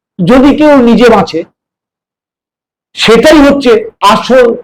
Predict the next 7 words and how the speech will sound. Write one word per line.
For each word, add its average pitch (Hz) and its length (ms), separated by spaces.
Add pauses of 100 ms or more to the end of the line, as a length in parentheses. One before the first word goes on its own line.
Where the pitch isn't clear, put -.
(160)
মানব 175 640
ধর্ম। 156 360 (1600)
কেমন 233 280
লাগলো 294 340
জানাতে 233 300
ভুলবেন 247 300
না। 262 160